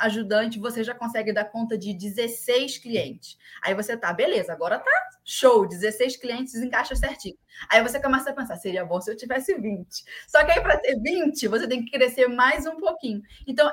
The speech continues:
esse intervalo entre crescer um pouquinho e estabilizar, crescer um pouquinho e estabilizar, aperta a, a costureira. E aí eu penso que nessa hora a internet é mais um recurso,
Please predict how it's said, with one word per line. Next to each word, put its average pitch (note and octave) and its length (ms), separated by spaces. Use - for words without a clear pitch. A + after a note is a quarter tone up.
esse E4 420
intervalo A#3 840
entre G#3 260
crescer A#3 400
um F4 120
pouquinho D4 340
e - 20
estabilizar, B3 640
crescer G#3+ 300
um C#4+ 100
pouquinho A#3 280
e G3+ 40
estabilizar, F3+ 680
aperta E4 520
a, F3 840
a F3 60
costureira. F#3 680
E C#4+ 80
aí D4+ 180
eu F#4 120
penso D4 320
que C#4+ 100
nessa C#4+ 360
hora A3 320
a B3+ 120
internet C4 800
é D4 120
mais F4 300
um G#4+ 100
recurso, A4 720